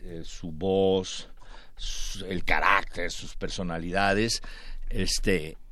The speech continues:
y yo creo que funciona muy bien porque realmente sí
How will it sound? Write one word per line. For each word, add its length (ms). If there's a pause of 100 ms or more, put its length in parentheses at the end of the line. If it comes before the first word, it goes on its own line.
(180)
y 480 (500)
yo 160
creo 160
que 100
funciona 760
muy 200
bien 200
porque 320
realmente 440
sí 560